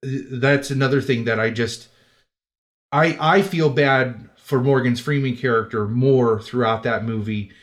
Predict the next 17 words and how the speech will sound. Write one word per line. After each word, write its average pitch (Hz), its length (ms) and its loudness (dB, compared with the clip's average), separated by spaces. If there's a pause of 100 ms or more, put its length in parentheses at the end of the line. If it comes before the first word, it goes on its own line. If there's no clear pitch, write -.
(520)
because 127 340 -6
I, 143 120 2 (120)
that, 139 420 -2
the 139 200 -2
opening 147 440 0
scene 143 520 -2
when 127 120 -2
they're 123 220 0
like, 113 280 -4 (1000)
he, 131 240 0
he 131 240 -6
says, 135 300 0
"Did 120 180 -6
the 110 80 -10
kid 151 280 -2
see 147 300 0
it?" - 240 -2